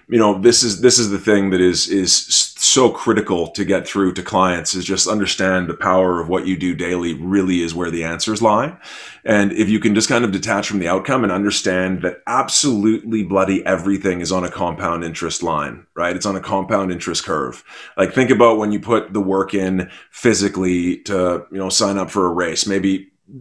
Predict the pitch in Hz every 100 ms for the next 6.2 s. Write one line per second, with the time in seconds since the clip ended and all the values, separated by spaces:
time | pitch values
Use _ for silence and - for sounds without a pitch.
0 | - - 101 101 95 85 95 82 85 82
1 | 78 76 90 78 98 85 80 90 82 87
2 | 87 80 90 76 - 92 90 85 85 76
3 | 85 82 - 92 92 87 90 87 - -
4 | - 113 139 139 123 110 90 87 90 87
5 | 95 - 127 113 104 - 92 104 92 95
6 | 92